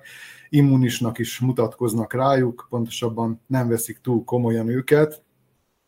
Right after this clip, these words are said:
nem veszik túl komolyan azt, amikor egy-egy nyugati civil szervezet a demokráciát, vagy a szólásszabadságot, a szabadságjogokat egyáltalán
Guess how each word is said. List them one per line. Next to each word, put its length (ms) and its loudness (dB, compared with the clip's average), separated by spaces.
nem 220 0
veszik 260 -4
túl 160 -6
komolyan 460 -2
azt, 220 -6
amikor 520 -6
egy-egy 300 -4
nyugati 520 0
civil 400 -2
szervezet 720 -2
a 500 -10
demokráciát, 960 -4
vagy 120 -12
a 100 -10
szólásszabadságot, 1300 -6
a 40 -6
szabadságjogokat 1120 -2
egyáltalán 680 -6